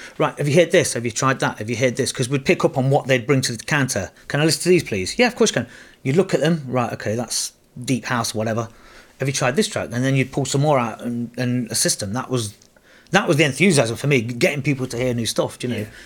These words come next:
Speaker 1: Or, or of going, "Have you heard this track?" And they go, "Oh, I've heard that in a club. Can I have that as well?" And it's a sale, isn't it? That's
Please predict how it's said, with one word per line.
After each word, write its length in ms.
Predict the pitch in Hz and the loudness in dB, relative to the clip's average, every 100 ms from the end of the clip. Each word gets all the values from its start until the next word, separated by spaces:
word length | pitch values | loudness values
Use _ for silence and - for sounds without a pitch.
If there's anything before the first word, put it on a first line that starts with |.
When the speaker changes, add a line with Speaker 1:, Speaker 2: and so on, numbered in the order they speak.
| - - 120 | -20 -8 -2
Speaker 1:
Or, 120 | 120 | 0
or 180 | 131 127 | 4 2
of 100 | 113 | 2
going, 340 | 131 127 123 | 2 2 -2
"Have 140 | 120 120 | -4 -2
you 80 | 139 | 2
heard 180 | 151 | 2
this 140 | 135 160 | 2 -2
track?" 180 | 123 143 | -2 0
And 80 | |
they 60 | 139 | 0
go, 80 | 147 | 0
"Oh, 120 | 170 | -6
I've 220 | 175 160 | -6 -4
heard 200 | 156 185 | 0 0
that 140 | 143 113 | 0 -2
in 80 | 123 | -4
a 40 | |
club. 300 | - 160 127 - - - - | 0 0 0 -12 -20 -20 -6
Can 160 | - | 0
I 20 | 135 | 2
have 160 | 135 | 4
that 140 | 135 131 | 0 -2
as 80 | |
well?" 200 | - 113 - _ - - - | -4 -4 -6 _ -20 -20 -14
And 80 | - | -6
it's 120 | - | -2
a 40 | 147 | 0
sale, 320 | 240 311 156 | 2 2 0
isn't 140 | 165 | -2
it? 80 | 113 | -2
That's 560 | 127 143 - - - | -4 -2 0 -2 -2